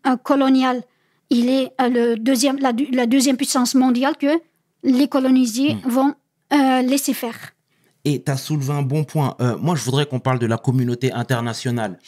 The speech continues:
Speaker 2: Euh, qu'est-ce qui se passe ?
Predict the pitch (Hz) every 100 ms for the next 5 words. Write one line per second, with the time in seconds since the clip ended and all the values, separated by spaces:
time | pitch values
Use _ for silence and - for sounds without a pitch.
0 | - _ - 117 113 104 - _ _ _
1 | _ _ _ _ _ _ _ _ _ -
2 | 123 - 123 - 123 -